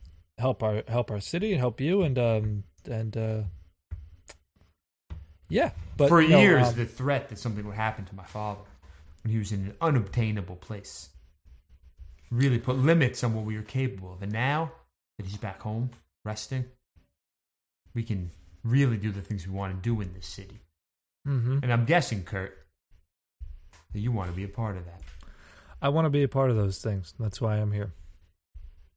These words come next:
Speaker 2: You thinking about politics? Looking to run?
Speaker 1: <sighs> I could see myself there.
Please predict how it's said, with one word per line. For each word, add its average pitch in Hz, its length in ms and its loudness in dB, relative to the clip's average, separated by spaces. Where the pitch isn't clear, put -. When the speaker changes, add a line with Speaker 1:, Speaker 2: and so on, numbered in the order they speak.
Speaker 2:
You 98 80 -8
thinking 98 180 -4
about 90 200 -8
politics? 127 720 -6
Looking 101 220 -6
to 95 60 -6
run? 101 400 -4
Speaker 1:
<sighs> - 60 -18
I 131 120 -8
could - 160 -14
see 226 140 -6
myself 123 480 0
there. 147 240 -2